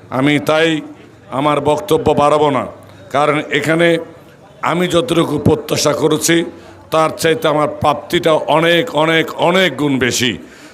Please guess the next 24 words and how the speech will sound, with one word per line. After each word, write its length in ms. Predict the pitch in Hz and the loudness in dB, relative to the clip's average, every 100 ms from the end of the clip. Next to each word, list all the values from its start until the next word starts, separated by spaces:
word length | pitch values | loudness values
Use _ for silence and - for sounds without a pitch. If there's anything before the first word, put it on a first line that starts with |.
| - | -12
সেইখানে 560 | - 156 160 - 165 175 170 - - - - | -2 2 2 2 2 2 0 -4 -20 -18 -6
আমি 240 | 143 151 143 - | -2 0 0 0
ফরহাদাবাদের 680 | 151 139 160 165 151 156 139 | 0 2 2 2 2 0 0
মানুষের 480 | 147 147 139 151 143 | 0 0 0 -2 0
কাছে, 340 | 151 - 151 131 - - - - | -2 0 2 0 -4 -16 -14 -2
ফরহাদাবাদের 720 | 139 135 151 151 151 156 139 | 0 2 2 2 2 2 2
মুরব্বীদের 640 | 139 156 135 156 160 156 | 2 0 0 -2 0 0
কাছে, 340 | - 147 135 131 - - - - | 0 -2 0 -2 -2 -10 -10 -2
ফরহাদাবাদের 600 | 147 135 151 156 151 147 | 0 2 2 2 2 0
ছাত্র 320 | 147 156 - 156 | 0 -2 -2 -6
সমাজ, 340 | - 143 160 151 | -4 0 0 0
যুব 140 | - 147 165 | -2 -2 0
সমাজের 460 | 156 156 139 147 | 0 0 2 0
কাছে 340 | - 143 - 139 107 - - - - | 0 -4 0 0 0 -6 -16 -20 -6
আমার 320 | 123 147 143 120 | -2 0 0 -2
চাওয়ার 340 | - 139 147 131 | 0 2 2 0
কিছু 240 | - 135 143 | -4 -6 -2
নেই, 200 | 147 123 92 - - - | -2 -2 -4 -12 -20 -6
কারণ 320 | 139 151 175 160 - | 0 2 2 0 -2
আপনারা, 440 | 131 139 165 165 170 160 - - - - | -4 -2 0 2 2 0 -8 -20 -14 -8
আমি 200 | 151 160 | -4 -4
যা 180 | 110 151 175 - | -2 2 2 0
চেয়েছি 480 | 170 175 175 165 143 - - - - | 0 2 2 0 -2 -4 -14 -20 -8
তার 200 | - 156 | 0 0